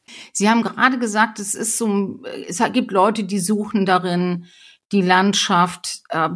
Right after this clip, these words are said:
die das Kloster Porling umgeben hat und umgeben haben muss. War das üblich, dass man so getan hat, als sei Jesus in Oberbayern geboren? Oder hat man nicht auch Bilder, in denen versucht wird, darzustellen,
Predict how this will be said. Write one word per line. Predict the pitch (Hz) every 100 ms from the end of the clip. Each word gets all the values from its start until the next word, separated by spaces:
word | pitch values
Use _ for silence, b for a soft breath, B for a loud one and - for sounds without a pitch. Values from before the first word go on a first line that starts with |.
| 175
die | 190 185
das | 175 180 -
Kloster | 196 185 208
Porling | - 196 185 185 180
umgeben | 170 190 185 190 180 175 165
hat | 170 -
und | - 175
umgeben | 175 170 180 175 175
haben | 165 165 170
muss. | 160 165 B B B B
War | 185 180
das | 185 -
üblich, | - 202 294 311 -
dass | 254 -
man | 247 220
so | 196 208
getan | 208 214 196 180 214 214
hat, | 202 -
als | 175 175
sei | 160 165 165 170 170 b b _
Jesus | 175 202 185 196 -
in | - 175
Oberbayern | 190 233 220 220 247 254
geboren? | 247 220 220 220 233 233 -
Oder | - 220 214 202
hat | 226 220
man | 214 214 202
nicht | 208 - -
auch | - - -
Bilder, | 226 220 214
in | 170 208
denen | 202 208 202
versucht | 202 180 214 226 -
wird, | 202 196 -
darzustellen, | 180 214 214 196 - 202 196 196 202